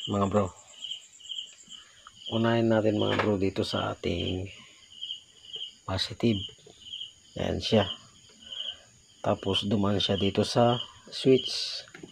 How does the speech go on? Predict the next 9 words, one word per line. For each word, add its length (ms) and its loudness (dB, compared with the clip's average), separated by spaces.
Ito 240 4
siya, 160 4
mga 240 4
bro, 160 4
yung 160 4
switch 320 -2
natin, 400 4
oh. 80 -4
Ayan. 480 4